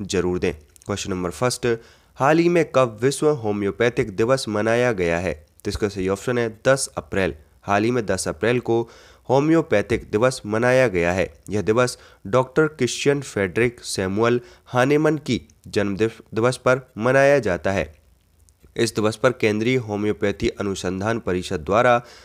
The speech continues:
नई दिल्ली में दो दिवसीय कार्यक्रम आयोजित किया जा रहा है। तो दोस्तों, आपको विश्व होम्योपैथिक दिवस के बारे में याद रखना है। नेक्स्ट क्वेश्चन, हाल ही में किस रेलवे स्टेशन को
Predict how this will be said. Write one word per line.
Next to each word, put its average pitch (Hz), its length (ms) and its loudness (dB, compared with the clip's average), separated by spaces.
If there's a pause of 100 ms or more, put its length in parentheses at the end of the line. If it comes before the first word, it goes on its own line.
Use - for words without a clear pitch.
(180)
नई 139 180 2
दिल्ली 147 320 -2
में 160 200 0
दो 117 140 2
दिवसीय 104 420 0
कार्यक्रम 104 540 -2 (400)
आयोजित 107 380 0
किया 82 240 -4
जा 87 180 0
रहा 87 140 -2
है। 76 220 -6 (180)
तो 92 100 -2
दोस्तों, 120 400 -2 (320)
आपको 117 380 0
विश्व 135 340 0
होम्योपैथिक 110 760 -2
दिवस 98 260 -4
के 104 120 -6
बारे 85 280 -2
में 143 260 -4
याद 90 280 0
रखना 113 260 -6
है। 127 100 -2
नेक्स्ट - 240 -6
क्वेश्चन, 120 500 -4 (720)
हाल 135 180 2
ही 170 100 2
में 175 140 4
किस 170 280 0
रेलवे 123 380 2
स्टेशन 131 400 -4
को 123 280 0